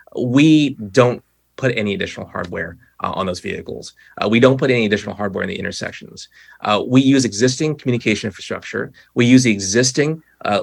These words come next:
location information from those buses or emergency vehicles, and we use that to, uh, to understand where they're at, where they're headed, and to give them those perfectly timed green lights. So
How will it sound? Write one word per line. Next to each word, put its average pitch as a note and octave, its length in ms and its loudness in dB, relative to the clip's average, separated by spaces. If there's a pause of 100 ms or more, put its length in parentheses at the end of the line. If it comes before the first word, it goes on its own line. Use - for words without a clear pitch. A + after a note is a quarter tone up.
(140)
location A2 400 0
information G2 500 -4
from G2 160 -8
those F#2 200 -4 (160)
buses G2 340 -4
or F#2 120 -6
emergency F#2 380 -8
vehicles, F#2 480 -8 (320)
and E3+ 120 4
we F3+ 60 6 (160)
use D#3 120 2
that C#3+ 220 2 (260)
to, A#2+ 600 2
uh, G#2 200 0 (100)
to B2+ 160 2
understand A#2+ 500 2
where A#2 140 4
they're A2 240 4
at, G2+ 100 -6
where A2 120 -2
they're G#2 220 -4
headed, F#2 240 -4 (200)
and A2 120 0
to G2 60 2
give G2+ 160 2
them G2+ 120 0
those G2 180 0
perfectly - 520 -6
timed F#2 360 -6
green F#2 240 -6
lights. F2+ 280 -8
So G#2 360 2